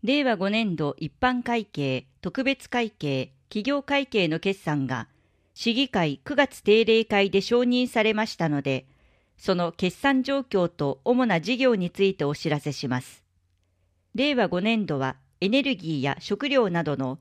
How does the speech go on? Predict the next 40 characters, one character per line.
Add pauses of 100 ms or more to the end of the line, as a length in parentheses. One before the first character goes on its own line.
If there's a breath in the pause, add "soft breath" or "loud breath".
(100)
物
価
高
騰
に
対
応
す
る
た
め
に
必
要
な
施
策
を
実
施
し、 (680)
市
民
生
活
や (320)
地
域
経
済
の
安
定
に
向
け
た
支
援
に